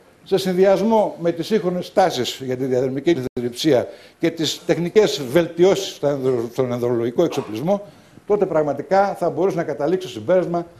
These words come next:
ότι η επεμβατικότητα είναι συγκρίσιμη. Δεν θα πρέπει επίσης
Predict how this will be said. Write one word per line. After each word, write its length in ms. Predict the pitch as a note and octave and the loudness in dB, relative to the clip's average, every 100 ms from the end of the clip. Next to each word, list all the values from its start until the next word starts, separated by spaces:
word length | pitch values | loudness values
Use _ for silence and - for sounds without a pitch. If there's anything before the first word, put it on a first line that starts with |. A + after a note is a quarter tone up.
| - | -8
ότι 260 | E3 E3+ E3+ | 0 0 2
η 20 | |
επεμβατικότητα 920 | D#3+ D3+ C#3+ C3+ C3+ F3 F3+ E3+ D#3+ - D#3 | 2 2 2 0 0 -2 0 -2 -4 -8 -6
είναι 280 | D#3+ E3+ D#3+ | -4 -4 -8
συγκρίσιμη. 640 | - F3 F3+ E3+ F#2+ D2 - _ _ - - - - - - - - | -8 -2 0 0 -4 -16 -18 _ _ -18 -16 -20 -20 -20 -20 -20 -6
Δεν 100 | D#3 | 2
θα 120 | D#3+ | 2
πρέπει 260 | E3+ E3+ E3 | 4 4 4
επίσης 560 | D3+ F#3 F#3 G3+ - | 4 4 4 0 -2